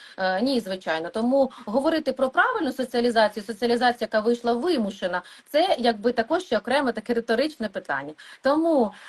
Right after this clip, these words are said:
е, звичайно, ми долучаємось до того, щоб наші діти,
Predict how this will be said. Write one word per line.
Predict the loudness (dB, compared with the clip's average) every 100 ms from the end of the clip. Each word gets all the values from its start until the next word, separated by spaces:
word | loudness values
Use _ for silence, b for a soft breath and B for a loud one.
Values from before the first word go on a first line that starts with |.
| B
е, | -2 0 -2 -2
звичайно, | -2 0 0 0 0
ми | 0
долучаємось | 2 0 2 2 2 0
до | -4
того, | -6 -6 -6
щоб | -8 -4
наші | -6 -6
діти, | -8 -6 -4 -4